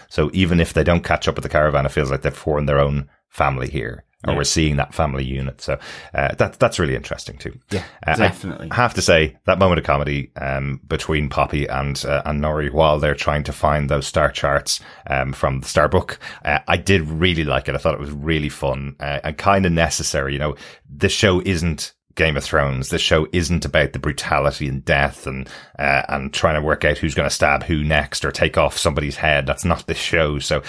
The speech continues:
Speaker 1: making sure that we do still have those moments of lightness with this group of the ha-, of the Half-Hoods. So th-, and there's, as I say, this, the, the moments of the Left Behinds is quite a serious and quite affecting moment when you hear all the people that they've had to
Speaker 2: Yeah.
Speaker 1: lose because of their central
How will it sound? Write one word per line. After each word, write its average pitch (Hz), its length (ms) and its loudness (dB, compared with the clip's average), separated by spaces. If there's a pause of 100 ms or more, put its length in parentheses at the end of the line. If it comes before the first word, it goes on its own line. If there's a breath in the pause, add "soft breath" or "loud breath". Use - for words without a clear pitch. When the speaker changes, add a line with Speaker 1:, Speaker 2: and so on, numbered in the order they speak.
(260 loud breath)
Speaker 1:
making 87 380 2
sure 90 220 2
that 82 100 4
we 80 100 0
do 78 180 -2
still 80 240 0
have 80 320 2
those 76 220 0
moments 78 320 0
of 73 60 0
lightness 76 440 -2
with 78 220 -2
this 78 180 -4
group 73 240 -6
of 71 120 -8
the 71 40 -4
ha-, 69 280 -2
of 73 80 -4
the 69 100 -2
Half-Hoods. 71 400 -2
So - 80 -4
th-, 170 180 -2
and 196 140 2
there's, 180 180 0 (240 loud breath)
as 170 140 2
I - 20 4
say, 165 240 4
this, 92 200 0
the, 104 140 -2
the 104 120 -2
moments 120 320 2
of 92 100 0
the 98 60 4
Left 87 160 2
Behinds 82 520 2
is 87 160 -4
quite 82 220 2
a 78 40 0
serious 85 500 0 (260 loud breath)
and 110 160 2
quite 120 160 4
affecting 104 400 0
moment 90 320 2
when 80 120 -2
you 76 100 -2
hear 78 160 0
all 78 260 -2
the 73 80 -4
people 80 320 -4
that 69 140 -4
they've 78 120 -2
had - 280 -4
to - 60 -2
Speaker 2:
Yeah. 80 100 0
Speaker 1:
lose 90 260 0
because 80 380 2
of 73 100 -4
their 76 220 2 (220 loud breath)
central 80 540 -2